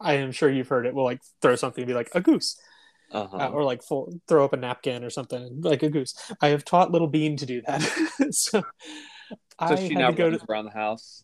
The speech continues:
Speaker 2: saying, "A goose"?
Speaker 1: throwing <laughs> things and yelling, "A goose." <laughs> It is adorable. Uh, but the, the other half of the adorable story is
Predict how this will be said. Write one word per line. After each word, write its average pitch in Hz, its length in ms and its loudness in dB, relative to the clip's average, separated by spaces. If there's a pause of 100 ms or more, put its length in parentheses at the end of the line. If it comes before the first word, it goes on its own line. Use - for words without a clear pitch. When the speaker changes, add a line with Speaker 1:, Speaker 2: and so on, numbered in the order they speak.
Speaker 2:
saying, 107 320 -10
"A 196 60 -14
goose"? - 140 -10
Speaker 1:
throwing 170 340 4
<laughs> 180 120 -6
things 185 320 6
and 160 120 2
yelling, 151 420 0
"A 156 80 4
goose." 147 460 -4
<laughs> - 40 -16 (1400)
It 190 200 -4
is 180 480 -4
adorable. 147 760 -2 (440)
Uh, 156 160 6 (440)
but - 320 2 (800)
the, 170 580 2 (320)
the 185 160 2
other 185 420 4
half 135 260 -2
of 135 160 0
the 131 280 0
adorable 143 440 2
story 139 580 0
is 135 280 -4